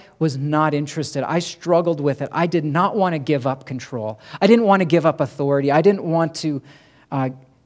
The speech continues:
go the direction that God wanted of me. I wanted to go my own way. I remember when I was in grade twelve, uh, I was attending youth group, and I went to this big conference, and it was in one of those environments, it was in that conference environment,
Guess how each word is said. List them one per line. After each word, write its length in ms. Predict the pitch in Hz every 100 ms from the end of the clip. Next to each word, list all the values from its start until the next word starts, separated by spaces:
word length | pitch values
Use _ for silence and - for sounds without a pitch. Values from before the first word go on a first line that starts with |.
| 165
go 220 | 143 175
the 100 | 180
direction 580 | 151 151 143 147 - 151
that 160 | 135 117
God 280 | 135 135 131
wanted 320 | 123 123 120
of 160 | 117
me. 160 | 120 120
I 160 | - 143
wanted 300 | 170 170 156
to 80 |
go 160 | 143 131
my 240 | 131 117
own 220 | 117 113 107
way. 260 | 104 101 - _ _ _ _ _ _ _ _ -
I 40 | 165
remember 420 | 170 165 170 170
when 220 | 151 160
I 140 | 151 151
was 260 | 151 143
in 100 | 165
grade 260 | 143 147 143
twelve, 520 | - 170 156 160 165 - - -
uh, 60 |
I 160 | 127 127
was 180 | 147 147
attending 440 | 147 196 180 160
youth 240 | 240 -
group, 360 | - 240 240 233
and 80 | 165
I 80 | 151
went 180 | 170 170
to 80 |
this 200 | 160 151
big 220 | - 170 143
conference, 640 | - 202 202 208 196 - - - -
and 220 | - 180 196
it 160 | 208
was 160 | 202 180
in 160 | 196 190
one 180 | 226
of 120 | 233 180
those 240 | 202 185
environments, 800 | 185 165 175 175 143 131 - -
it 80 | 175
was 100 | 151
in 120 | 175
that 180 | 165 156
conference 480 | - 165 - 156 160
environment, 600 | 147 139 147 143 135